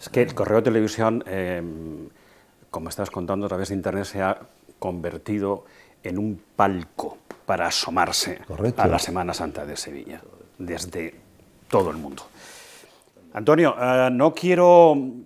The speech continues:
Speaker 1: que se acabe este último café. Decimos antes que para ti la familia es muy importante. Eh, tu,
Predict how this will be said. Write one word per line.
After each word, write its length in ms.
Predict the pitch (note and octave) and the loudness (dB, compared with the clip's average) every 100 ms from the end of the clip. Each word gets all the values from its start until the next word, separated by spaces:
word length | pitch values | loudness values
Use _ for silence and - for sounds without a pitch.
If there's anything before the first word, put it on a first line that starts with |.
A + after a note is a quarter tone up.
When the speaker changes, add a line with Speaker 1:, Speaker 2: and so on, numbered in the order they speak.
| - _ | -20 _
Speaker 1:
que 280 | - C3 A#2 | -6 0 0
se 180 | A2 A#2+ | 0 -4
acabe 340 | G#2+ A#2+ A#2+ | 2 4 4
este 180 | A2 - | 0 -4
último 340 | G#2+ G2+ G2+ | -8 -6 -6
café. 400 | F#2+ F2+ G#2+ A#2 - - _ - | -6 -4 -2 -2 -4 -20 _ -12
Decimos 340 | F#2 A2 A2+ | -6 -4 -2
antes 180 | A#2 A#2 | -4 -4
que 100 | G#2+ | -6
para 220 | G#2 F#2 | -4 -4
ti 240 | G#2+ G#2+ - F#2+ | -4 -6 -6 -10
la 120 | F#2 | -10
familia 520 | - F2 G2+ G2+ F#2 | -8 -4 -4 -2 -4
es 80 | E2+ | -4
muy 140 | F2+ | -8
importante. 580 | E2+ E2 D#2+ E2 D#2+ G2 - - - - - - | -6 -8 -8 -10 -12 -16 -20 -20 -20 -20 -20 -12
Eh, 500 | G#2+ G2+ G2+ G2 F#2 - _ _ | -4 0 0 0 -2 -6 _ _
tu, 920 | - G#2+ G2+ G2 F#2+ F#2 F2+ F2 F2 | -4 -2 -2 -2 -4 -6 -8 -8 -12